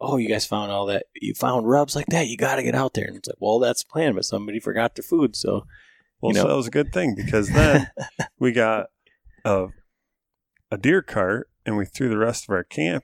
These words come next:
Speaker 2: So I was like, "Screw this. I'm packing everything, even the kitchen sink." I threw everything on that sucker. And so we ended up next morning, got
Speaker 1: Oh,
Speaker 2: up.
Speaker 1: and, but before that, when we went back there, that was, we weren't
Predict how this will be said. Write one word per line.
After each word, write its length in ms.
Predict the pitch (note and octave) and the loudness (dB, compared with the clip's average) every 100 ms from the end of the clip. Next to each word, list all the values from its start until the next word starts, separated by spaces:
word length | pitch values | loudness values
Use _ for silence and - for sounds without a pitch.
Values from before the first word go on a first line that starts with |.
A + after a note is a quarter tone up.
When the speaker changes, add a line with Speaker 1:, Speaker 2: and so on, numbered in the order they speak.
| - - | -8 -4
Speaker 2:
So 160 | G#2 | 2
I 140 | A2+ C3+ | 4 2
was 120 | G#2 | 0
like, 200 | F#2+ F#2 | -4 -4
"Screw 280 | - - A#2+ A2+ | -10 -4 0 0
this. 160 | A#2+ | 0
I'm 180 | F2+ B2 - _ _ | -2 -4 -6 _ _
packing 560 | - G2+ G2 F#2 F#2 F#2+ | -2 0 -2 -6 -10 -6
everything, 560 | G2+ G2+ F#2+ G#2+ G2 G2 | -2 -2 -2 -4 -4 -4
even 220 | A2 G2+ | -4 -4
the 80 | F#2 | -6
kitchen 340 | - - G2+ | -8 -8 -8
sink." 360 | - C3 C#3+ - - | -6 -4 -4 -8 -12
I 180 | G#2 G2+ G#2+ - | -10 -10 -12 -4
threw 180 | G#2+ A2+ | 0 2
everything 400 | C3 - G2+ F#2+ | 0 -4 -6 -6
on 140 | F#2 | -4
that 180 | A2+ C3+ | -4 -4
sucker. 480 | - F#2 - G#2 - _ _ - - - - _ _ | -4 -4 -4 -6 -8 _ _ -20 -20 -20 -20 _ _
And 160 | - G#2 | -8 -4
so 360 | - A2+ G2+ - _ _ _ - | 0 2 0 -4 _ _ _ -4
we 120 | A#2 | 0
ended 220 | A#2 A#2 | 0 2
up 140 | A#2 - _ _ _ _ _ - | 0 -2 _ _ _ _ _ -4
next 300 | A#2+ A2+ - | 0 0 -2
morning, 420 | A#2 A#2 A#2 A2+ - _ - | 0 2 0 -2 -10 _ -4
got 140 | G2+ A#2+ | 2 4
Speaker 1:
Oh, 40 | |
Speaker 2:
up. 100 | G#2 | 4
Speaker 1:
and, 160 | B2+ B2 _ A#2+ - - | 2 -2 _ -20 -12 0
but 220 | B2 G#2+ | 2 2
before 360 | B2 G#3+ F#3+ C3+ | 0 4 6 8
that, 220 | A2+ G#2 | 6 2
when 100 | G#2 | -2
we 140 | G#2+ | -2
went 180 | A2 F#2+ | 0 2
back 300 | B2 C3+ - | 2 0 0
there, 160 | F#2+ F#2+ | -2 2
that 200 | G#2+ D#2 | 2 2
was, 160 | G2 - | -2 -6
we 140 | A2+ | -4
weren't 260 | B2 B2 | -2 -2